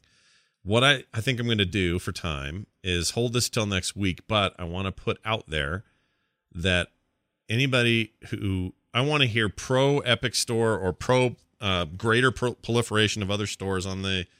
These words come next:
on, on the P C platform, and I wanna hear from people who just like, "Nope, I want it all here on Steam." I wanna get, like, a bunch of those responses, and we'll spend a chunk of time on that next week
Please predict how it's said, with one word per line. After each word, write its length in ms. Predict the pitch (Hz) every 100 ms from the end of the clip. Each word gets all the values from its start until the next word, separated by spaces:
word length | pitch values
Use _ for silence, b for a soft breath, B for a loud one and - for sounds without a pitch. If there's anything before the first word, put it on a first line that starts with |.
| _ _ _ _
on, 400 | 95 98 95 104
on 180 | 98 98
the 60 | 98
P 140 | 117
C 160 | 104 117
platform, 640 | 104 87 - 92 87 90 - _ _ -
and 100 | 101
I 40 |
wanna 180 | 101 98
hear 140 | 95
from 120 | 87 92
people 280 | 104 107
who 120 | 98 101
just 280 | 101 -
like, 180 | 95 92
"Nope, 240 | 117 160 123
I 80 |
want 220 | 123 127 104
it 20 |
all 220 | 143 151
here 180 | 147 143
on 160 | 135
Steam." 540 | 120 - 117 113 110 104 _ _ _ _ -
I 100 | 117
wanna 200 | 135 143
get, 380 | 110 127 123 104
like, 240 | 98 92 - -
a 80 | 90
bunch 420 | - 123 127 -
of 80 | 110
those 260 | 107 92
responses, 720 | 95 - 90 85 - 82 85 - _ _ _ _
and 140 | 104
we'll 80 | 104
spend 320 | - - 107
a 100 | 90
chunk 340 | 90 - 131 123
of 120 | 107
time 260 | 107 95 90
on 80 |
that 160 | 87 82
next 260 | 87 - -
week 340 | 82 76